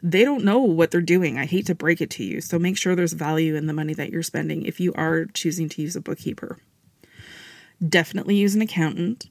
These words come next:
because every business owner has their own unique financial situation, and having a professional tax accountant offer you the best tax saving tips and advice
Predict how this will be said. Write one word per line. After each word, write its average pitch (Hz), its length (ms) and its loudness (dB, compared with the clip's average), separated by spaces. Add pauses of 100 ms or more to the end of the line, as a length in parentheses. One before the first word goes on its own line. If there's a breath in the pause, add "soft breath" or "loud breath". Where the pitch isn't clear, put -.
because 165 340 -2 (160)
every 185 260 2
business 180 440 0
owner 190 320 0
has 175 360 -4
their - 220 -2 (140)
own 180 280 2
unique 190 480 2
financial 156 540 -2
situation, 165 760 -2 (640 loud breath)
and 180 160 4
having 180 300 2
a 175 40 2
professional 170 640 -2
tax - 440 -4
accountant 185 580 -4 (160)
offer 190 320 0
you 185 300 4
the 175 100 -6
best 156 460 -2
tax - 420 -4
saving 175 340 2
tips - 380 -2
and 202 100 0
advice 180 640 -4